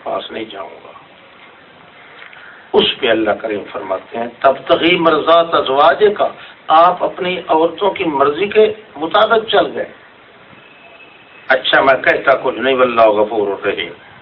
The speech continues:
اور قسم اٹھا بیٹھے ہو، تو تحقیق جائز کر دیا ہے اللہ نے تمہارے لیے قسم کھولنے کا طریقہ۔ واللہ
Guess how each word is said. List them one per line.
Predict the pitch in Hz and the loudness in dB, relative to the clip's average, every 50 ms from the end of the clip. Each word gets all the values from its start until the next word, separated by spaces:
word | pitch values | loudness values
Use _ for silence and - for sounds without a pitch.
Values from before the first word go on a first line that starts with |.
| - - - - - - - - - - - - - - - - - - - - - - - - - - - - - - - - - - - - - - - - - - - - - - - - - - - _ - | -20 -20 -20 -20 -20 -20 -20 -20 -20 -20 -20 -20 -20 -20 -20 -20 -20 -20 -20 -20 -20 -20 -20 -20 -20 -20 -20 -20 -20 -20 -20 -20 -20 -20 -20 -20 -20 -20 -20 -20 -20 -20 -20 -20 -20 -20 -20 -20 -20 -20 -20 _ -4
اور | - - - - | 0 4 4 4
قسم | - - 151 156 - 185 180 180 | 4 2 2 2 4 2 2 2
اٹھا | 180 170 - 160 226 240 | 0 2 4 4 4 4
بیٹھے | 180 190 196 196 - 180 202 220 | 6 4 2 2 4 4 4 6
ہو، | 226 233 - - - - - - - - - - - - - - - - - - - - - - - - - | 6 4 2 -2 -12 -20 -20 -20 -20 -20 -20 -20 -20 -20 -20 -20 -20 -20 -20 -20 -20 -20 -20 -20 -20 -16 -8
تو | - 123 | -8 -8
تحقیق | - - 151 120 113 113 - - 147 147 139 135 - - - - - - - - - - - - - - - - - - - - - - - - - - - - - - - - - - - - - - - - - - - - - - - | -4 0 2 2 2 2 0 0 0 0 -2 -2 -6 -14 -20 -20 -20 -20 -20 -20 -20 -20 -20 -20 -20 -20 -20 -20 -20 -20 -20 -20 -20 -20 -20 -20 -20 -20 -20 -20 -20 -20 -20 -20 -20 -20 -20 -20 -20 -20 -20 -20 -20 -20 -20 -20 -16 -6 0
جائز | 143 180 196 214 220 226 226 214 202 196 - - | 4 4 6 6 6 6 4 4 2 0 0 2
کر | 185 175 170 170 | 2 2 2 2
دیا | - 151 156 151 156 151 147 135 | -2 -2 -2 2 4 4 4 6
ہے | 139 139 | 6 4
اللہ | 139 - - 143 139 139 139 135 135 131 | 4 4 2 0 0 0 2 2 2 2
نے | 131 127 | 2 0
تمہارے | 123 - - 135 127 120 120 123 120 117 113 | -4 -2 -4 -4 -2 0 0 0 0 -2 -4
لیے | 113 117 113 110 117 117 107 104 - | -6 -8 -8 -8 -6 -6 -6 -4 -2
قسم | 165 151 - - 131 127 110 | 0 0 2 2 0 -2 -4
کھولنے | - - - 156 143 131 127 120 117 110 | -8 -4 0 2 2 2 2 2 -2 -2
کا | - - 110 | -2 -2 -2
طریقہ۔ | - 120 110 110 110 110 107 - - - - - - - - - - - - - - - - - - - - - - - - - - - - - - - - - | 0 0 0 0 0 -2 -2 -2 -4 -4 -4 -8 -20 -20 -20 -20 -20 -20 -20 -20 -20 -20 -20 -20 -20 -20 -20 -20 -20 -20 -20 -20 -20 -20 -20 -20 -20 -20 -20 -18
واللہ | - 120 127 160 147 139 139 135 | -12 -8 -8 -6 -2 2 4 4